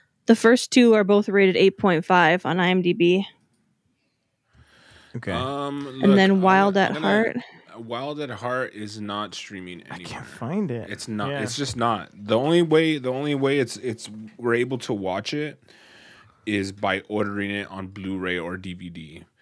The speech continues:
Speaker 3: Um, that's what I'm
Speaker 2: Fuck.
Speaker 3: seeing right here. So until it becomes, uh, available to stream, we're, I mean,
Speaker 1: Let me check
Speaker 3: there's,
Speaker 1: my
Speaker 3: like,
Speaker 1: bootleg site.
Speaker 3: there's no, there's no way. There's no fucking way. Like, I saw, I see something on Vudu,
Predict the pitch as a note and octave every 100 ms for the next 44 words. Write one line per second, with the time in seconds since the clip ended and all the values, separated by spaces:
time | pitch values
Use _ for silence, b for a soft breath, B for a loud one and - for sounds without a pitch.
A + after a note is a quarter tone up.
0 | b b b b b - F#2+ F2 G#2+ C3+
1 | F2 - F2+ E2 E2+ E2+ D#2+ F2 - -
2 | F2+ F2 E2 - B B B B - G#2+
3 | G#2 D3 D#3 C#3+ C3+ D3 C3 - - _
4 | F#2 _ A2+ A2 A#2+ B2+ B2 A#2 A2+ -
5 | - B2 B2 B2 A#2+ G#2+ G#2 D#2+ G2 G2+
6 | F#2+ F#2 - B B F#2 G#2 G2 A3 A#3
7 | - A3 A3+ B2+ F#3 C#3+ D#3+ - - G#2+
8 | A#2 - B B B B - G#2 G#2 A2+
9 | A2 A#2 B2 A#2+ D#2 F2+ _ _ _ _
10 | _ _ _ - G2+ G#2 A2+ G#2 F#2+ F2
11 | E2 F2+ - b b b - G2 G2 G#2
12 | F2+ - F2 - F#2 F2+ F#2 G2+ G#2+ G#2+
13 | - C3 A#2+ A2 - C3 C3 A#2 G#2 G2
14 | A2 A2+ G#2+ G2+ G2